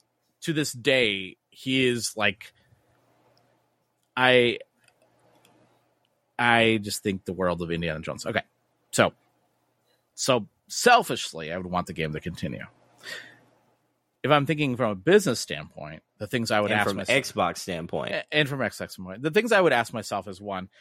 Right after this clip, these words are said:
Speaker 1: how far are we along in development? If it's at the point where it's, like, over fifty percent done,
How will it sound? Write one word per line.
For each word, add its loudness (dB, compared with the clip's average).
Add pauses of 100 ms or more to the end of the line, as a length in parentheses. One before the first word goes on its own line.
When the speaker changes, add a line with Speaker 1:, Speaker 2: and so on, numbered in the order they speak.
(120)
Speaker 1:
how 4
far 6
are 6
we 2
along 2
in -6
development? -12 (180)
If 2
it's 2
at 4
the -4
point 0
where 4
it's, -2
like, -2 (1300)
over 8
fifty 0
percent -2
done, -4